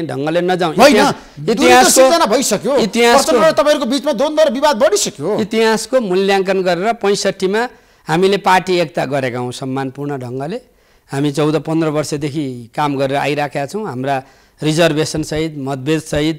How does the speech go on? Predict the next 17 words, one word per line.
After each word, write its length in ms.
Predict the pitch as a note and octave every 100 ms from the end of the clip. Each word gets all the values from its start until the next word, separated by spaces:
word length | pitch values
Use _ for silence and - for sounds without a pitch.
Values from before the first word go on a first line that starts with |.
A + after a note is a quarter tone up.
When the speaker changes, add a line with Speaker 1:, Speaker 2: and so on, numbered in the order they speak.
| - _ _
Speaker 1:
आलोचनासहित 760 | D#3+ E3 E3+ E3 E3 - E3 E3
आएका 300 | D3+ D3 D#3+
छौँ। 180 | G3 A#3 _ _ _ _ _
यो 220 | E3+ A3+
विषयमा 560 | B3+ A#3+ - G#3+ F3+ D3+
चाहिँ 200 | C3+ F#3 B3+ _ C#3
हाम्रो 200 | D3 C#3+
कुरा 280 | D3 D3+
मिलेन 380 | F#3 F3 C#3+ A2
अहिले, 340 | G2+ G#2 A#2 A2+
त्यति 280 | G3 - F3
बुझ्नु 300 | C#3+ B2+ A2+
पर्यो। 240 | G#2+ A#2+
योभन्दा 340 | D#3+ E3+ F#3 D3
धेरै 300 | C3 D#3 F#3 - - - -
हाम्रा 200 | E3 F3
श्रोताहरूलाई 760 | - F3 F3+ F#3+ C3 C3 G3